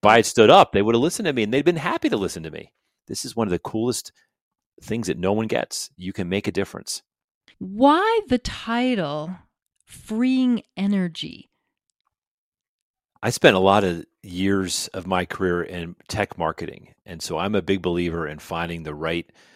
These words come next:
Speaker 1: set of words. That word choice can make a,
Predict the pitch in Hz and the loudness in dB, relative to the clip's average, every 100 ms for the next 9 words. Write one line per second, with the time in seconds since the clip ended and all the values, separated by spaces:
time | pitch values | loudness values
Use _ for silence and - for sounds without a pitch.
0 | _ _ _ _ _ - 110 107 95 95 | _ _ _ _ _ -4 2 4 4 2
1 | 82 78 - - - - 85 - _ _ | 2 -4 -10 -12 -16 -12 -10 -10 _ _
2 | _ _ - 95 104 90 - 104 92 92 | _ _ -6 0 0 -2 -2 2 2 -2
3 | - - - _ _ _ _ - 87 82 | -6 -8 -12 _ _ _ _ -16 -14 -10
4 | 85 - - 85 | -10 -10 -8 -8